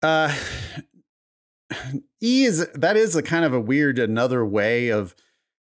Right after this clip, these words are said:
of describing something that could be a premise of the argument, but B is so, it's like, look, if it seems too good to be true, it probably is. <laughs> Uh, sorry,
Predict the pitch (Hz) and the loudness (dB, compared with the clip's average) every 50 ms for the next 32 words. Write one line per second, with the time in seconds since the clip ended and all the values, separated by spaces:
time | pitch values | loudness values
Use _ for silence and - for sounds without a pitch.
0 | _ _ _ _ - - 113 117 107 98 110 104 - - - 101 95 101 117 104 | _ _ _ _ -8 -4 -4 -4 -2 -2 -4 -4 -4 -2 -2 0 0 0 0 0
1 | - 127 117 - 127 127 117 - 127 123 120 110 98 - - - - 127 123 113 | -2 -4 -2 -2 -2 -2 -2 -2 -2 -2 -2 -2 -4 -6 -8 -6 -4 -4 -4 -4
2 | 104 107 113 117 123 131 135 135 127 120 - - - - 131 135 143 147 143 - | -4 -6 -4 -4 -2 -2 -2 -2 -2 -4 -6 -8 -4 -2 0 0 0 0 0 0
3 | 147 143 135 135 143 139 135 139 147 139 143 147 156 156 135 104 110 123 113 107 | -2 -2 -2 0 0 0 0 0 0 0 0 0 0 0 -2 -2 -2 0 0 -2
4 | - - _ _ _ _ _ _ _ _ _ _ - - 139 123 196 214 190 165 | -2 -8 _ _ _ _ _ _ _ _ _ _ -12 -8 -4 0 0 2 2 2
5 | 139 117 - - - 139 135 127 120 101 - _ _ _ _ _ _ _ - 127 | 2 2 0 0 2 2 2 2 0 -4 -10 _ _ _ _ _ _ _ -10 -6
6 | - - 135 131 - - _ _ _ _ _ _ _ _ - 117 110 87 82 - | -4 -2 -2 -2 -4 -8 _ _ _ _ _ _ _ _ -6 -4 -4 -4 -4 -8
7 | _ _ _ _ - 120 113 - 123 113 - - - - 165 185 196 190 - - | _ _ _ _ -10 -10 -6 -4 -6 -6 -6 -4 -4 -2 -2 -2 -2 -2 -2 -2
8 | - 170 147 151 151 143 143 120 139 127 117 - 131 131 131 127 120 - - 98 | -2 0 0 0 0 0 0 -2 -2 -4 -4 -4 -4 -2 -2 -2 -4 -4 -6 -8
9 | - - 117 104 98 104 92 95 98 92 92 80 64 50 - - - - - - | -6 -4 -4 -4 -4 -4 -6 -6 -6 -4 -4 -6 -6 -6 -10 -12 -10 -10 -12 -12
10 | - - - - - _ _ _ _ - 135 147 165 - - 165 131 110 | -12 -12 -18 -20 -20 _ _ _ _ -6 -4 -2 0 0 0 0 0 -2